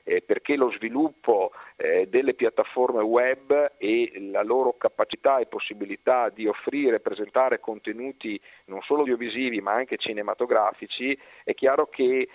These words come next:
eh, desta grande preoccupazione da parte degli operatori, ma sappiamo bene che è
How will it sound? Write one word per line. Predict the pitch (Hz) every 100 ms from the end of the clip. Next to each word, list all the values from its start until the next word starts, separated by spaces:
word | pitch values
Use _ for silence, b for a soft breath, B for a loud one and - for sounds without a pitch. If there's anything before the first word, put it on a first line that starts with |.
| B
eh, | - 101 107 107
desta | 110 117 - 107
grande | 107 110 113
preoccupazione | 104 101 107 113 - 151 135
da | 110
parte | 107 104 104
degli | 98 95
operatori, | 101 92 - 85 80 87 - B B
ma | 101 135 -
sappiamo | 120 127 135 151
bene | 123 127 123 123 117 -
che | - 120 123 123
è | - 117 120